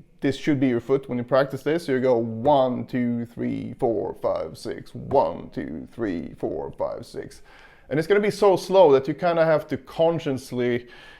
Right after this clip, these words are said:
put your foot down on one. But that's super important that you do that. Uh,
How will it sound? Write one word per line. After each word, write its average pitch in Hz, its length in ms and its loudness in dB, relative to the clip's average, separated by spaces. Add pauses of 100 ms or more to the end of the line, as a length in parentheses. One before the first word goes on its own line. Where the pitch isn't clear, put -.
(280)
put 156 220 4
your 139 80 0
foot 143 320 -2
down 120 380 0
on 113 300 0
one. 120 360 -2 (320)
But 143 80 4
that's 180 200 6
super 180 320 -2
important 135 420 4
that 117 100 -4
you 127 100 -2
do 127 220 0
that. - 400 -2
Uh, 127 460 4